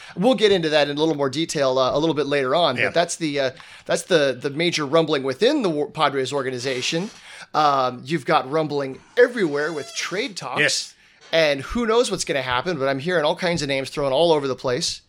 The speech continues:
Speaker 2: You know, and they're really talking about Joey Gallo, and I've been saying it on Twitter, and I'll say it here, like, I don't think Gallo's a solution.
Speaker 1: You
Speaker 2: I
Speaker 1: don't,
Speaker 2: think we
Speaker 1: you
Speaker 2: need
Speaker 1: don't
Speaker 2: a s-
Speaker 1: like Joey Gallo, huh?
Speaker 2: I, I, I don't think we need a guy that hit two ten and, and, you know, hit twenty-five bombs or whatever, but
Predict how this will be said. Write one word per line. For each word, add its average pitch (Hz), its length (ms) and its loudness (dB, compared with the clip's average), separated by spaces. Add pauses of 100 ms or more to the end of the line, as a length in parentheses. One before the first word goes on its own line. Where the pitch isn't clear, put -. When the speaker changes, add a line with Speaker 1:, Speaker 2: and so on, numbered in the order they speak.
Speaker 2:
You 139 100 -2
know, 127 120 2
and 135 380 -2
they're 135 100 2
really 160 280 2
talking 160 240 0
about 151 180 0
Joey 147 200 0
Gallo, 151 340 2
and 139 100 2
I've 135 80 2
been 135 120 -4
saying 151 180 2
it 147 40 0
on 143 140 0
Twitter, 156 280 0
and 147 80 0
I'll 120 100 -2
say 139 180 -2
it 139 60 -4
here, 147 200 2
like, 120 240 -2
I 120 120 -2
don't 135 160 -2
think 131 180 -6
Gallo's 123 280 0
a 120 60 -6
solution. 165 560 0 (460)
Speaker 1:
You 139 100 -2
Speaker 2:
I - 20 0
Speaker 1:
don't, 285 80 6
Speaker 2:
think - 120 2
we 311 120 2
Speaker 1:
you 311 60 6
Speaker 2:
need 294 40 6
Speaker 1:
don't 359 80 2
Speaker 2:
a 349 40 -2
s- 311 40 -2
Speaker 1:
like 302 220 2
Joey 269 240 -6
Gallo, 247 400 0
huh? 170 260 -4
Speaker 2:
I, 247 60 0 (280)
I, 160 100 2
I 170 40 6
don't 175 220 2
think 185 160 -2
we 180 100 -2
need 180 80 0
a 170 80 0
guy 165 200 0
that 151 60 -2
hit 160 200 -4
two 175 120 -4
ten 170 300 0
and, 147 280 -8
and, 139 340 -6
you 135 80 -6
know, 120 80 -4
hit 151 180 -4
twenty-five 175 460 0
bombs 208 280 0
or 156 60 2
whatever, 139 340 4
but 139 280 -2